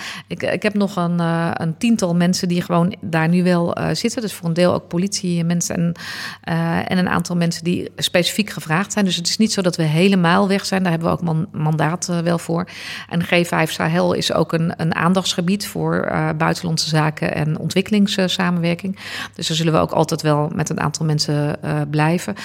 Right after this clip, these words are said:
En nu kijk ik naar het Franse voorstel, voorstel wa-, waar, ehm, in eerste instantie wat, wat de Fransen willen is eigenlijk een soort, in de overgang naar, eh, Niger, Mali, een, ehm, eh,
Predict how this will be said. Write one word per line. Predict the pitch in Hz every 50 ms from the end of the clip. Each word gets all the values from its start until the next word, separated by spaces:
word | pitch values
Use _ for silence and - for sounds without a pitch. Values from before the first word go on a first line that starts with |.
| - - - -
En | - 170
nu | 180
kijk | 180 - 196 180 175 -
ik | 165 -
naar | 170 160
het | 156 160 -
Franse | - - 180 170 - -
voorstel, | - 170 175 185 175 185 180 185 - -
voorstel | 160 - - 175 175 175 170 - - 180 170 170
wa-, | 165 160 165 - -
waar, | 156 147 151 156 156 156 - - - - - - - - - - -
ehm, | - 151 151 151 156 156 151 151 151 160 - - -
in | - - - - - 147
eerste | 170 185 180 - -
instantie | 170 - 175 170 180 - - - - -
wat, | 160 175 170 170
wat | 165 170 175 175
de | - 170
Fransen | - - 180 180 180 - 180 175
willen | 170 180 180 -
is | - 175 175 -
eigenlijk | - - 165 170 165 - 185 175 -
een | 170 165
soort, | - - 175 175 170 - - - - - - - - - - - -
in | - 165 170
de | 165 -
overgang | - 175 190 185 - - - 180 180
naar, | 175 165 165 165 165 -
eh, | - - - - 165 160 160 165
Niger, | 170 170 160 170 175 175 175 175
Mali, | 175 175 170 175 175 185 185 185 - - - - - - - - - - -
een, | - 165 160 165 165 165 165 - -
ehm, | 165 160 156 156 156 160 165 165 - 170 - - -
eh, | - 127 147 156 156 160 156 156 156 156